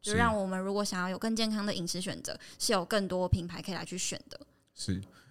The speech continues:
Speaker 2: 我现在是在想，就是我们今天在讲这个零的时代嘛，我们聊了零糖、零卡，然后最后讲到零添加，其实它这个真的是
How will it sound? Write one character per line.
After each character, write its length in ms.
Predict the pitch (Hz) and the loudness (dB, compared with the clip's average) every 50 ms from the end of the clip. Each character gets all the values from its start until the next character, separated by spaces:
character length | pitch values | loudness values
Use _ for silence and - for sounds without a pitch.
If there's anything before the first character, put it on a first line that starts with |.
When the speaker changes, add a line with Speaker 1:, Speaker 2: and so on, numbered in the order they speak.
| - - _ _ _ _ _ | -20 -20 _ _ _ _ _
Speaker 2:
我 80 | - 123 | 0 4
现 100 | 123 160 | 4 6
在 80 | 175 165 | 6 6
是 60 | 160 | 6
在 160 | 170 165 156 | 6 8 8
想， 320 | 147 - - 101 87 90 | 8 8 6 6 4 2
就 100 | 90 98 | 0 0
是 300 | 95 92 - 104 98 98 | 0 2 4 4 4 4
我 80 | 98 95 | 4 4
们 120 | 90 92 | 2 2
今 80 | 92 98 | 2 4
天 120 | 107 107 | 4 4
在 120 | 110 113 110 | 6 4 4
讲 220 | 101 - 92 85 | 4 2 0 -2
这 100 | 85 90 | -2 -2
个 80 | 87 87 | -2 -2
零 300 | 85 82 85 85 82 85 | -2 -2 -2 -4 -2 -2
的 80 | 90 | 0
时 260 | 87 - - - 85 80 | 2 2 2 2 0 -2
代 220 | 80 92 85 82 | -2 -2 -4 -4
嘛， 100 | 82 87 | -4 -6
我 80 | 95 95 | -4 -2
们 160 | 95 95 92 | -2 0 0
聊 200 | 92 92 90 92 | 0 0 0 0
了 160 | 98 98 95 | 0 0 0
零 320 | 95 95 95 92 90 107 | 0 0 0 0 0 0
糖、 360 | 104 - - 90 87 87 90 92 | 0 0 0 0 2 2 2 2
零 280 | 87 85 87 92 98 | 2 2 2 2 0
卡， 480 | - - - - 170 - - 67 - - | 0 -2 -2 -2 -2 -2 -2 -6 -6 -4
然 160 | - 87 87 | -2 0 2
后 240 | 90 90 92 92 92 | 2 4 4 4 2
最 180 | 90 - 107 95 | 2 4 4 4
后 140 | 98 104 92 | 6 4 4
讲 140 | - 90 | 2 2
到 100 | 92 98 | 4 4
零 240 | 98 98 92 82 85 | 4 4 2 2 0
添 320 | 92 - - 87 87 87 87 | 0 0 0 2 2 2 2
加， 260 | 98 92 85 82 - - - - _ _ _ | 2 2 2 0 0 -4 -10 -20 _ _ _
其 140 | - - 165 | 2 4 4
实 40 | |
它 160 | 165 165 190 185 | 6 6 6 6
这 120 | - 190 | 6 6
个 80 | 151 113 | 6 6
真 120 | - 135 | 8 8
的 80 | 135 117 | 8 8
是 320 | 110 120 120 113 107 | 8 8 8 8 8